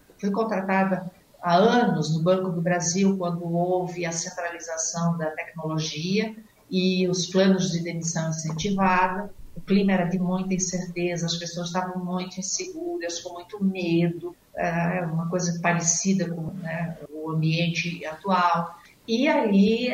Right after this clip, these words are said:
a minha função era, através de to-, toda a metodologia que eu tinha aprendido na engenharia e toda a minha educação continuada, porque eu vi que se eu não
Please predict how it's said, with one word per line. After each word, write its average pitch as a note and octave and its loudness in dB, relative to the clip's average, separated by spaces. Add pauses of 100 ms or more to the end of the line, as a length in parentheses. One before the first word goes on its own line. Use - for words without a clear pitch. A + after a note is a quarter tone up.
a G#3 2
minha G3+ 2
função G3 -4
era, F#3 0
através F3 0
de D#3+ -4
to-, B3 4
toda A3+ 6
a F3+ 2
metodologia F3 -2
que E3+ -6
eu E3 -10
tinha F3 -4
aprendido E3 -4
na D#3+ -2
engenharia F#3 -2 (380)
e - 0
toda G3 4
a E3+ 0
minha E3+ 2
educação E3+ -4
continuada, E3+ -2
porque - -10
eu D#3+ -2
vi E3 -2
que - -6
se - -4
eu D#3 -2
não D#3 -4